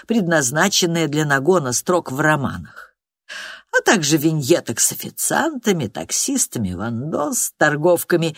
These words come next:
и прочими, которые больше никакого участия в сюжете не принимают. Романисты занимаются либо нагоном, либо философствованием,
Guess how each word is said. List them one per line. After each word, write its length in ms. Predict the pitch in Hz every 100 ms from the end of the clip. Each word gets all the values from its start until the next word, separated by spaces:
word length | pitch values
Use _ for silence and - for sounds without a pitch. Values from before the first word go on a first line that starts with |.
| - - -
и 140 | 135
прочими, 720 | - - 127 240 240 233 208
которые 400 | 190 160 170 156
больше 420 | 139 208 240 - 180
никакого 440 | 160 156 165 143
участия 540 | 123 - 190 - 131
в 60 | 110
сюжете 540 | - 92 127 139 135
не 100 | 135
принимают. 640 | 123 113 110 98 - - - _ _ _ _ _ _ _
Романисты 720 | 147 160 147 147 214 269 - 143
занимаются 840 | 151 151 151 165 165 131 - 120
либо 320 | 127 135 127
нагоном, 720 | 110 98 101 127 220 226 208
либо 300 | 156 123 123
философствованием, 1200 | 110 107 98 - 208 233 - 175 175 180 175 170